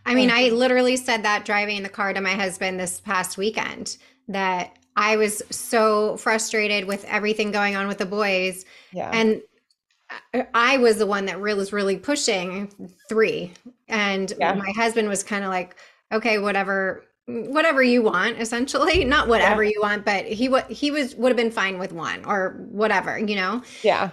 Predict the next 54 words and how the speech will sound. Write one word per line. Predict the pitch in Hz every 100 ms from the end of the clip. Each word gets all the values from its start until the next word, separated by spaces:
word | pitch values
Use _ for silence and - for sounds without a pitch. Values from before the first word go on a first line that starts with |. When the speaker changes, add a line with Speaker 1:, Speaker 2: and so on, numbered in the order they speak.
| -
Speaker 1:
And | 247 247
so | 269 247
even | - 294 330
between | 277 - 262
the | 233
two | 196 - 294
of | 220
us, | 127 - -
I | - 202
feel | 196 220
like | 196 185
I |
have | 190 196 -
to | 190
watch | 185 185
myself | - 185 185 175 180
with | 190
what | 190 190
I | 175
say | 185 - 196 175 160 -
of | 196 190
Speaker 2:
Well, | 190
Speaker 1:
like, | 175 165 - - -
Speaker 2:
'cause | 196
you | 226
Speaker 1:
"Am |
Speaker 2:
feel | 220
Speaker 1:
I | 190
Speaker 2:
like | 196
it's | 220
Speaker 1:
complaining?" | 214 233 226 202 175 165
Speaker 2:
more | 196
Speaker 1:
or | 196
whatever. | 196 226 190 170
'Cause | 214 185
I | 196
feel, | 196 214
he's | 208 190 247 214
never | 233 254
said | 311 359 247
it, | 190 190 240 - _ -
just | 190 208
for | 165
Speaker 2:
Yeah. | -
Speaker 1:
the | 240
record, | 226 220 185 180
but | 214
I | 214
feel | 214 - 294 302
like | 175 175
he'll | 202
be | 190
like, | 170
"Well, | 226 269 247